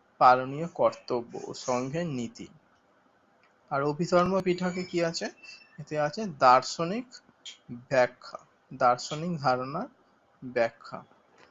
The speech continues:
আর বৌদ্ধ সংগীতিগুলিকে আরেকবার দেখে নাও। প্রথম যেটা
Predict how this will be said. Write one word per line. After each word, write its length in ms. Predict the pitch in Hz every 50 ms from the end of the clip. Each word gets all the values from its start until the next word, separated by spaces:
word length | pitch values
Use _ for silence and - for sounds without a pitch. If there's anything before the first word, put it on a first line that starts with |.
| _ _ _ _ _ _ _ _ _ _ _ _ _ _ _ _ 175 139 123 117
আর 160 | 117 117 113 113 - - _ - 156 139 139
বৌদ্ধ 300 | 147 147 156 160 160 175 175 170 -
সংগীতিগুলিকে 720 | 165 160 160 165 165 165 175 165 165 165 165 165 - 175 170 170 - - -
আরেকবার 340 | 156 147 143 143 - 156 147 143
দেখে 200 | 143 139 139 147 147
নাও। 120 | 156 226 240 - _ _ - - _ _ _ - _ _ _ _ _ _
প্রথম 320 | 156 156 151 - 190 196 233 277 - _ _ _ _ _ _ _ _ - _ _ _ - 147
যেটা 200 | 139 139 143 160